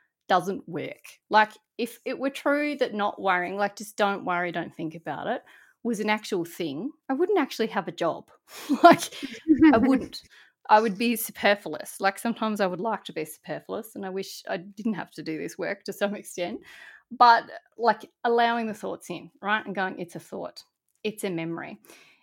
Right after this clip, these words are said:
Speaker 1: That thing I was talking about before with the trauma time, sometimes with practice, it's the trick of going, "Okay, yes, this is happening,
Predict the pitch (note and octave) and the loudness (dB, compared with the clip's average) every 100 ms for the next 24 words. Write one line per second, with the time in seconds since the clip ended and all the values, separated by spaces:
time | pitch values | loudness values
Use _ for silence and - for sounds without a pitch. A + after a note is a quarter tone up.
0 | _ G#3 - - A3 F#3+ - G3 F#3+ E3+ | _ -2 -2 -2 -2 -2 -4 -6 -6 -6
1 | - D#3 G3 F3 E3+ D3 - G3 G#3+ - | -8 -6 -4 -4 -6 -10 -4 -2 -2 -2
2 | A#3 D4 F4 - - A3+ A#3+ - B3 C#4 | 0 0 -2 -8 -2 0 0 0 2 2
3 | F#4 - - - G3 - - D#4 - G3 | 0 -6 -16 -4 -4 -4 -6 -6 -6 -12
4 | - F3+ E3+ - A3+ A3+ _ G#3 F3 G3 | -10 -12 -12 -6 -8 -8 _ -6 -4 -2
5 | F#3 F#3 F#3 F#3 - _ _ - E3 - | -2 -2 -4 -8 -12 _ _ -6 -6 -4
6 | D3+ - _ _ _ _ _ - G3 G#3+ | -8 -10 _ _ _ _ _ -10 -2 -2
7 | A#3+ B3 - F3 E3 D#3 E3 G3+ F4 | -2 -10 -10 -8 -6 -4 -6 -6 -6